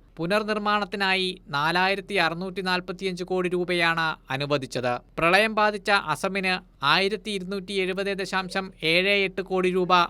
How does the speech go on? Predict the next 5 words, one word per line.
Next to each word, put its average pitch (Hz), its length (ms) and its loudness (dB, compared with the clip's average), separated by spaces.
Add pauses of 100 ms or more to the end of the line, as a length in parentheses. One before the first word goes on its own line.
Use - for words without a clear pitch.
(100)
അനുവദിച്ചപ്പോൾ 175 680 -2 (300)
വയനാട് 196 540 4 (120)
പുനർനിർമ്മാണത്തിനായി 190 1040 0 (300)
കേരളത്തിന് 185 600 2
അനുവദിച്ചത് 180 520 0